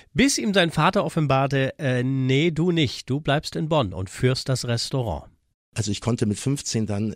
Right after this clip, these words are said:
Speaker 2: ähm, rapide alles kochen, weil ich musste, ich hatte es auch, äh, quasi immer zugeguckt, konnte kellnern und konnte ein Restaurant führen.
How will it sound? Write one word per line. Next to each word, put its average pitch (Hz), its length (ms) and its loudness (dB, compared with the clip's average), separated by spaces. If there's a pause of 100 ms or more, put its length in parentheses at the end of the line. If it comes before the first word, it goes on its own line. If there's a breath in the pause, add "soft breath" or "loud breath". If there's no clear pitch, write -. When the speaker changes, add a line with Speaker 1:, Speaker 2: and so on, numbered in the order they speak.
Speaker 2:
ähm, 98 320 -4
rapide 104 520 -2
alles 117 240 2
kochen, 143 380 -4 (380)
weil 98 160 -4
ich - 100 -10
musste, 123 320 4
ich - 180 -8
hatte 104 160 -8
es 95 80 -6
auch, - 380 -12
äh, 82 260 -10
quasi 90 300 -8
immer 82 220 -6
zugeguckt, 120 540 -4 (580 loud breath)
konnte 104 280 2
kellnern 104 360 2
und 139 180 -2
konnte 131 260 2
ein 120 140 2
Restaurant 110 500 0
führen. 78 300 -4